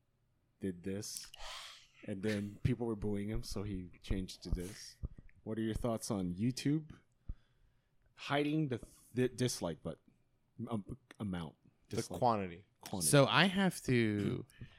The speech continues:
Speaker 3: I
Speaker 2: What do
Speaker 3: didn't
Speaker 2: you
Speaker 3: think
Speaker 2: see there?
Speaker 3: anything of it, but, um, people brought up a good point. When you look at, like, a, a, re-, a review video
Speaker 2: As a
Speaker 1: Mm-hmm.
Speaker 2: viewer.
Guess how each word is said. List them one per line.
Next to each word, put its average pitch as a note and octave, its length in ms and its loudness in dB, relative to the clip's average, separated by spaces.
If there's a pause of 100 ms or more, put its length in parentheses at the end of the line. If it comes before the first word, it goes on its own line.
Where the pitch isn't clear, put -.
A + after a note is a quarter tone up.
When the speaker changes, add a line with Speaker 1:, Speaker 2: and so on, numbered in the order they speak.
(180)
Speaker 3:
I B2+ 60 8
Speaker 2:
What C#3+ 60 12
do G#3+ 60 12
Speaker 3:
didn't C4 100 10
Speaker 2:
you - 60 4
Speaker 3:
think F3 140 8
Speaker 2:
see C3+ 80 6
there? B2+ 60 6
Speaker 3:
anything G#2+ 240 2
of A#2+ 180 6
it, E3+ 200 4 (100)
but, G#2 480 8 (680)
um, G2+ 680 6 (960)
people E3 180 12
brought F3+ 180 12
up D#3 100 10
a C#3+ 60 8
good B2 220 6
point. C3 280 8
When B2 160 6
you G3 200 6
look D3+ 240 2
at, C3+ 440 2
like, A#2 280 0
a, A#2 200 4
a, A#2+ 160 4
re-, A#2 240 6
a B2 120 8
review B2+ 480 12
video F2+ 500 4
Speaker 2:
As C3 160 8
a C3+ 40 4
Speaker 1:
Mm-hmm. G#2+ 80 0
Speaker 2:
viewer. A#2+ 360 4